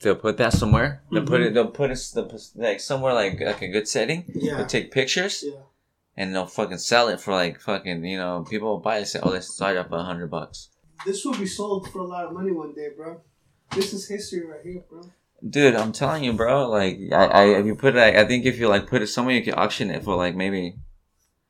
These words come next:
Speaker 1: see how much, you should see what's up, I would maybe see how much you could get, just to see, you know what I mean?
Speaker 2: Yeah.
Speaker 1: Why not?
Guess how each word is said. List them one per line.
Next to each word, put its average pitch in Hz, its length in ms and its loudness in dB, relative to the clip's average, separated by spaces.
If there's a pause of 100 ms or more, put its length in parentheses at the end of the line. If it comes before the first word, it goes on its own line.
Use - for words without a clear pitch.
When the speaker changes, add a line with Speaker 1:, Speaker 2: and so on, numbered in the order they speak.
(400)
Speaker 1:
see - 240 0
how 127 160 8
much, 135 300 6
you 147 80 4
should 156 160 -2
see 190 120 6
what's 156 240 6
up, - 160 2
I 135 120 8
would 127 180 8
maybe 127 260 4
see 147 200 0
how 139 100 6
much 127 180 2
you 135 80 0
could 113 160 0
get, 143 360 0 (400)
just 123 240 0
to - 40 -12
see, 143 260 0
you 101 120 -2
know 104 140 -2
what 110 60 -4
I - 20 -4
mean? 123 240 -8 (260)
Speaker 2:
Yeah. 156 80 -20 (400)
Speaker 1:
Why 87 220 -8
not? 104 320 -8